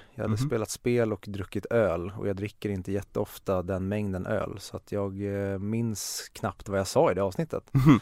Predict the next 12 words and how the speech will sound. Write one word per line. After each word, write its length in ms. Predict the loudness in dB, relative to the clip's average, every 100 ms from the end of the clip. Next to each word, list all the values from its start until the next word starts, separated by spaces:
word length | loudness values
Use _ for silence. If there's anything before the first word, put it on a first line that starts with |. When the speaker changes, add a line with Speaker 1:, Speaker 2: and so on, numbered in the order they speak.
| 2
Speaker 1:
Så 120 | -4
att 60 | -2
jag 120 | 0
kommer 120 | -2
säkert 200 | -2 -2
att 80 | -4
upprepa 440 | -4 0 2 2
mig 240 | 0 0 0
och, 380 | -2 _ -6 -2
eh, 440 | 2 2 0 -2 -8 -10
svamla. 460 | 0 0 0 -6 -10 -14
Speaker 2:
Säkert. 760 | -10 -2 -2 -2 -6 -12 -14